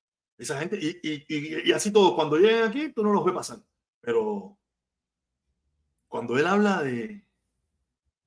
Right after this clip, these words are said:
envenenar la sangre de nuestro país, está hablando de ti y de mí.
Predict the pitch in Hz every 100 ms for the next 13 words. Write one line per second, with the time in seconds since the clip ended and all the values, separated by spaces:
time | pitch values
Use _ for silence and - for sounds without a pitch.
0 | _ _ 135 127 120 117 117 160 196 170
1 | 135 110 - - 117 107 - 190 185 165
2 | 135 - _ 127 123 120 - 98 135 233
3 | 233 _ _ _ _ 101 113 180 160 120
4 | 180 175 127 202 202